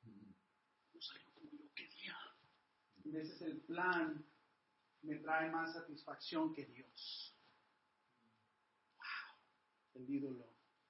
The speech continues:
de control. Si hago esto va a pasar esto. Si no pasa, me voy a enojar. Determina tu actitud en el hogar.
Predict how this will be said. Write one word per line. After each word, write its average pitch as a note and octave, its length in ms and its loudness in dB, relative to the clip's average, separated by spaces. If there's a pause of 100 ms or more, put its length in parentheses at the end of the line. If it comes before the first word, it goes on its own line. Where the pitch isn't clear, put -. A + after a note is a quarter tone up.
(240)
de C#3 420 -4 (600)
control. - 360 -10 (2250)
Si - 140 -10
hago B2 180 -2
esto C3+ 160 -2
va B2 60 0
a B2 40 -8
pasar B2+ 240 -8
esto. - 300 -12 (180)
Si D3 80 0
no C#3+ 120 2
pasa, C#3+ 320 -6 (840)
me - 80 -12
voy - 40 -10
a C4 40 -8
enojar. - 280 -12 (1900)
Determina C#3+ 680 4
tu E3+ 80 0
actitud F3+ 540 -2
en D3+ 140 4
el C#3+ 120 -4
hogar. - 1000 8